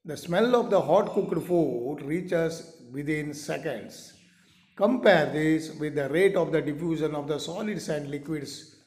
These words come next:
So you have to compare it, the rate of the di-, diffusion, intermingling of, intermingling of the gases,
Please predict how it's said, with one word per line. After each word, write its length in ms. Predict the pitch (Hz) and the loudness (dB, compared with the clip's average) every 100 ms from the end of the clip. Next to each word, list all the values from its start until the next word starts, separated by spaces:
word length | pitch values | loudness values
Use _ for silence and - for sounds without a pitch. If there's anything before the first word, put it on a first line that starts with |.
| _ | _
So 160 | - | -2
you 80 | 160 | 2
have 160 | 160 165 | 2 0
to 60 | |
compare 440 | 165 190 214 208 151 | -2 -2 2 2 2
it, 200 | 123 131 | -2 -8
the 100 | 135 | -2
rate 240 | 156 190 | 0 0
of 100 | 160 | 0
the 100 | 151 | -2
di-, 300 | 139 143 143 | -4 -8 -6
diffusion, 520 | 160 165 185 160 117 - - - _ _ _ _ _ _ | -6 0 0 0 -6 -12 -20 -20 _ _ _ _ _ _
intermingling 760 | 165 180 185 175 175 170 165 156 | -6 0 2 2 2 2 2 2
of, 260 | 147 143 - - - _ _ _ _ _ - | 0 -2 -8 -18 -20 _ _ _ _ _ -8
intermingling 840 | 175 185 170 147 147 151 147 143 | -4 2 2 2 -2 -2 -4 -4
of 180 | 131 127 | -6 -8
the 160 | 127 123 | -8 -8
gases, 680 | 127 123 123 120 - - | -8 -10 -10 -14 -16 -20